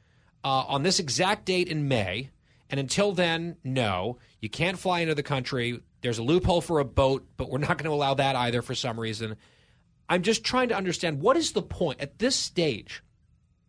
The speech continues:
given the actual data and the outcomes that we have talked about, what is the point of telling Novak Djokovic that he cannot come to the United States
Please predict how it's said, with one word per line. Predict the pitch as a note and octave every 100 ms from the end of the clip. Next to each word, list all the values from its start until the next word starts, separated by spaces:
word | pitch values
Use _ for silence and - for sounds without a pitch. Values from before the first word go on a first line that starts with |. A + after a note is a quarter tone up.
| _ _ _ -
given | A#3+ A#3+ A#3
the | G#3
actual | E3+ E3 - D3+ C3+
data | A#2 B2 A2 G#2
and | B2+ B2
the | B2
outcomes | B2+ A#2+ A2+ G2+ G2+
that | A2+
we | A#2+ A2+ G#2+ - _ _
have | A#2 -
talked | A#2 G2+ F#2+
about, | F2 D#2 - _ _ _ _ _ _
what | A#2+ A2+ G3+ A#3 -
is | G3+ F#3 -
the | D#3
point | - C#3 G#2 G2 - -
of | A2+
telling | - E3+ E3 D3 C3 B2+ B2
Novak | B2+ D3 C#3+ C3+ C3+ -
Djokovic | - C3 B2 A2 G#2+
that | - G#2
he | A#2+
cannot | - D#3 D#3 D3+
come | - C3+
to |
the | B2
United | A#2+ A2+ G#2+
States | G#2 A2 G#2 G2